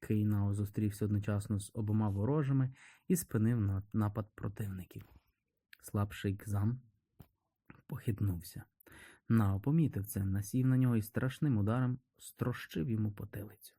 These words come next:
Але ж і сам він був поранений. Сучок ворожого кия глибоко роздер йому в ліве плече. Це так вивернувся він з-під удару, що цілив йому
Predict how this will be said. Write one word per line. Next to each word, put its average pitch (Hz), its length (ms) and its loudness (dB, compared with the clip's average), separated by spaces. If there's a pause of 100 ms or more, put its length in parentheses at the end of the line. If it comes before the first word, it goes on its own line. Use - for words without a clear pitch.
(1000)
Але 104 280 2
ж 101 120 -10
і 117 80 -4
сам 139 300 2
він 101 140 4
був 101 160 -2
поранений. 101 540 0 (320)
Сучок - 580 -2
ворожого 113 540 2
кия 120 280 0
глибоко 107 560 0
роздер 110 380 -2
йому 110 200 0
в 110 80 -2
ліве 117 220 0
плече. 131 460 -2 (340)
Це 120 140 -2
так 113 200 -2
вивернувся 123 640 2
він 113 140 0
з-під 120 240 -2
удару, 120 400 0 (200)
що - 240 -4
цілив 147 400 2
йому 120 300 0